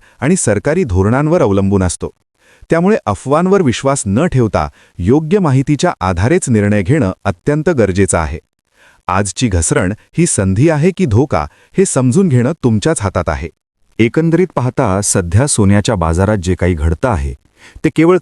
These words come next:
तात्पुरतं नाही, तर पुढील काळात मोठा बदल घडवू शकणार आहे. दोन हजार सव्वीस संदर्भातील अंदाज, जागतिक आर्थिक परिस्थिती आणि सरकारनं घेतलेले निर्णय या सगळ्यांचा थेट परिणाम सोन्याच्या दरांवर होताना दिसत आहे. आज दिसणारी घसरण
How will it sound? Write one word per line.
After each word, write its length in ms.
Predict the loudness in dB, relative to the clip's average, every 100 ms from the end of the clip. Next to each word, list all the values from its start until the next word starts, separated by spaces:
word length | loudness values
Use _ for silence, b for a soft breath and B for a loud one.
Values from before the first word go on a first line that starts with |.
| -2
तात्पुरतं 480 | -4 0 0 0
नाही, 260 | 0 0 -4 -8 b b
तर 80 | -4 -2
पुढील 280 | 2 2 2
काळात 420 | 0 -2 -2 0
मोठा 320 | 0 0 0
बदल 340 | 0 2 2 2
घडवू 300 | 2 2 2
शकणार 340 | -2 -4 -2
आहे. 240 | -2 -4 -8 _ _ _ _ b b b
दोन 220 | 2 2
हजार 240 | 2 0
सव्वीस 440 | 0 -2 0 0 2
संदर्भातील 540 | 0 2 0 0 0
अंदाज, 460 | 2 2 0 -4 -10 _ _ _
जागतिक 520 | -2 0 0 0 -2
आर्थिक 340 | -4 -4 -4 -6 -2
परिस्थिती 520 | 0 0 -2 -4 -6 -10 B B
आणि 180 | -2 0
सरकारनं 580 | 0 -2 -2 -2 0 0
घेतलेले 400 | 0 0 2 2
निर्णय 420 | 2 2 2 0 -6 b b b
या 180 | -2
सगळ्यांचा 580 | 0 -2 0 0 0 -2 -4 -2
थेट 260 | 0 0 0
परिणाम 380 | 0 0 0 0
सोन्याच्या 480 | 0 0 0 0 0
दरांवर 440 | 0 2 2 0
होताना 340 | -2 -2 -2
दिसत 300 | -2 -2 -2
आहे. 180 | -4 -6 -10 _ _ _ _ b b b 0
आज 240 | 0 0
दिसणारी 420 | -2 0 0 0
घसरण 440 | 2 2 2 0